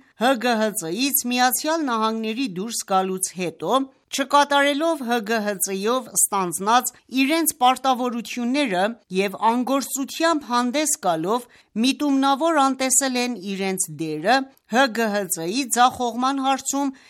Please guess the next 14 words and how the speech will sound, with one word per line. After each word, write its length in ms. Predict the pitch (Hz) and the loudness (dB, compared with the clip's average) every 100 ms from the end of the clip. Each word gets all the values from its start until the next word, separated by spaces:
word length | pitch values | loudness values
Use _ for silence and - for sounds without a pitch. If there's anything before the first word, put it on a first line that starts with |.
| - _ | -20 _
և 280 | 196 247 262 | -2 0 2
միայն 420 | 269 285 320 339 285 | 0 2 2 0 0
կենտրոնացել 880 | 262 262 240 262 262 254 277 277 180 | -2 -2 -2 -2 0 0 0 -2 -2
են 180 | 170 185 196 | -4 -6 -6
Իրանի 460 | 220 233 254 285 311 | 0 4 4 2 0
հակադարձ 680 | 254 247 247 214 214 220 - | 2 2 2 2 0 0 -6
քայլերի 600 | 208 190 170 156 139 131 | 0 0 0 -6 -8 -8
վրա 280 | 160 240 277 277 _ - | 4 6 6 0 _ -10
և 320 | 170 180 156 - 220 | -2 -2 -4 -2 4
այն 320 | 269 294 285 - _ - | 6 4 0 -6 _ -10
ուռճացնելով 1120 | 262 269 - 240 196 175 - 151 165 247 302 | -4 -4 -2 2 2 2 -4 -6 -2 -2 -2
փորձում 500 | - 285 269 214 254 240 | -2 -2 -2 -2 -2 0
են 160 | 240 175 | 0 0
արդարացնել 920 | 185 - 196 175 143 - 240 285 | -2 0 -2 -2 -2 -2 -2 -4